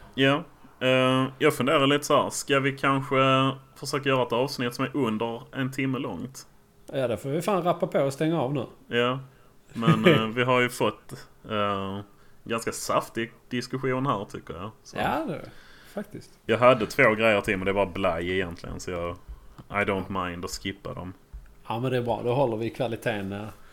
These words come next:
Speaker 1: Hög.
Speaker 2: kvaliteten högt.
Speaker 1: <laughs> Ja.
Speaker 2: Nu kan vi ta det en annan dag, eller så skiter vi i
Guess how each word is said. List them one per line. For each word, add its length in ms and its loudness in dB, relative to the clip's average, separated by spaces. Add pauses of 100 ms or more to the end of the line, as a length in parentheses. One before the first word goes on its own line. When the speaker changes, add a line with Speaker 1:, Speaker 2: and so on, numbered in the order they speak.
(360)
Speaker 1:
Hög. 280 0
Speaker 2:
kvaliteten 580 2
högt. 420 -2 (140)
Speaker 1:
<laughs> 140 -4
Ja. 140 2 (140)
Speaker 2:
Nu 80 -4
kan 240 -6
vi 80 -4
ta 200 4
det 80 -2
en 100 -2
annan 240 -2
dag, 140 -4
eller 120 -6
så 140 -8
skiter 300 -4
vi 60 -4
i 40 -6